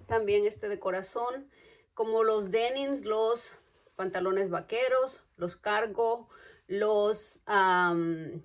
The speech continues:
pantalones de mezclilla, los vaqueros están súper de moda. Entonces yo estoy haciendo honor a esa situación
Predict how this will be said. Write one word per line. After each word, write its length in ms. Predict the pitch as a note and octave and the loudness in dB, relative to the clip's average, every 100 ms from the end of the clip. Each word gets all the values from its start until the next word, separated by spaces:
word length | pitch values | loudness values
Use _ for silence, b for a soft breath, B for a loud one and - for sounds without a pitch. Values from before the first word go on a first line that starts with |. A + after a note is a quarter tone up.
| _ - | _ -6
pantalones 520 | F3 F3+ F3 F3 F3 | -4 -2 0 2 0
de 100 | E3 | -2
mezclilla, 680 | D#3+ - - C4 C4+ C4+ C4 A#3+ | -6 -10 -8 -6 2 4 4 2
los 200 | F#3 F3 | 0 -2
vaqueros 500 | D#3+ - A3 A#3 A3+ | -4 -4 -2 -2 -4
están 280 | F#3+ F3+ F3+ | -8 -8 -6
súper 320 | F#3+ F3 E3 | -8 -6 -6
de 100 | D#3 | -4
moda. 540 | E3 A3+ A#3 B3+ C#4 _ b b b b | -2 0 0 -2 -6 _ b b b b
Entonces 460 | G3+ F#3+ F#3 G#3+ G3 | -4 -2 -4 -6 -6
yo 140 | F3+ | -6
estoy 260 | F3+ F#3+ G3 | -6 -4 -4
haciendo 380 | G3 F#3+ F#3+ G3+ | -2 -2 -2 0
honor 360 | F#3+ F#3+ G3 - | 2 2 0 -4
a 180 | F3 | -6
esa 240 | E3+ F3 G3+ | -4 -6 -8
situación 720 | A3 G3+ A#3 - G#3 G3 | -10 -8 -8 -4 -2 0